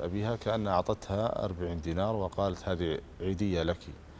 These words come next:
الأربعين دينار تكلمنا قبل قليل عن ال-، العشرين، قلت، قلنا تدل على الأربعين دينار، قد تدل على أربعمية دينار، قد تدل على أربعة آلاف دينار. كانت غير متزوجة فهذا، آه، زوج لها ومهر،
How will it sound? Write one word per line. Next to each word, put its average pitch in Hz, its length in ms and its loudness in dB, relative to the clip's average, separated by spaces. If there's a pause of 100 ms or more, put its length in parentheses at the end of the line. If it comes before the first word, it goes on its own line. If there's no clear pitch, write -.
(580)
الأربعين 127 500 4
دينار 120 240 6
تكلمنا 127 640 4
قبل 92 280 -2
قليل 92 400 -2
عن 82 220 -2
ال-، 78 200 -2
العشرين، 82 480 -2
قلت، 117 300 -4
قلنا 104 520 2
تدل 95 420 2
على 90 420 2
الأربعين 90 960 0
دينار، 90 280 0
قد 95 80 0
تدل 92 320 0
على 87 160 2
أربعمية 90 460 0
دينار، 92 480 2
قد 85 140 -4
تدل 90 280 -2
على 90 200 2
أربعة 98 380 2
آلاف 98 300 6 (120)
دينار. 98 360 2 (600)
كانت 113 260 6
غير 117 160 6
متزوجة 104 600 2
فهذا، 101 680 4
آه، 95 440 2
زوج 95 320 2
لها 95 260 2
ومهر، 101 480 4